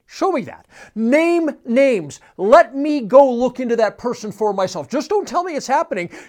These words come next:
Give me some fucking examples to go look at to show you're right. And of course, in the, like I said, about fifty articles I reviewed, there's absolutely none of that. However, there are stories of youngish people dying.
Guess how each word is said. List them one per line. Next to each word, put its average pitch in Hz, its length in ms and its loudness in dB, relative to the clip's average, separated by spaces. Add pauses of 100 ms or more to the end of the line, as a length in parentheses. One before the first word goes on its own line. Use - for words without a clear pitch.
(160)
Give 359 220 2
me 254 120 -6
some 156 240 -8
fucking 294 540 2
examples 202 720 -2
to 208 120 -8
go 202 220 2
look 247 320 -2
at 180 260 2 (200)
to 269 140 -4
show 175 360 -4
you're 202 220 -6
right. 202 320 -4 (120)
And 165 120 -10
of 165 80 -16
course, 151 420 -8
in 151 120 -14
the, 135 180 -12 (140)
like 120 160 -10
I 107 40 -12
said, 113 160 -18
about 135 180 -18
fifty 175 300 -16
articles 123 480 -12
I 107 60 -12
reviewed, 110 480 -20
there's 113 360 -20 (440)
absolutely 113 800 -14
none 160 200 -8
of 117 80 -12
that. 101 260 -14 (320)
However, 302 440 0
there 226 300 -2
are 269 280 0
stories 220 500 -8
of 202 260 -10
youngish 202 1500 -6 (540)
people 160 420 -10
dying. 120 540 -10